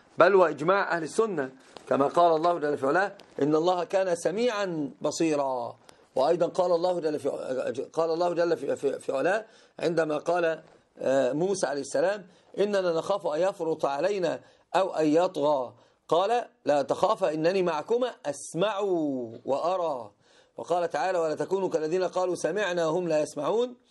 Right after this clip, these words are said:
قال عن نفسه هو قال: "إن، إن ربي لسميع الد-"، قال النبي، أمر النبي أن يقول في، في الكتاب:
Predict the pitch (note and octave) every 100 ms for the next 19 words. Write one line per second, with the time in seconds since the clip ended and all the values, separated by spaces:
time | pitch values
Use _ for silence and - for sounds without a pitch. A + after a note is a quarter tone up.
0 | _ - - _ - _ - C3+ F3+ F#3+
1 | E3+ F3+ F#3+ F3 G3 F3 F#3 F#3+ F#3 D#3
2 | D#3 C#3+ D3 F#3 F#3 D3+ D#3+ D#3 D3 C#3+
3 | F3 E3+ C#3 B2 D#3 E3 D3 C#3+ C#3+ C3+
4 | - F#3 F3 D#3 E3 F3 D#3 C#3+ G3 D3+
5 | C3+ B2+ A#2 B2 G3 A3+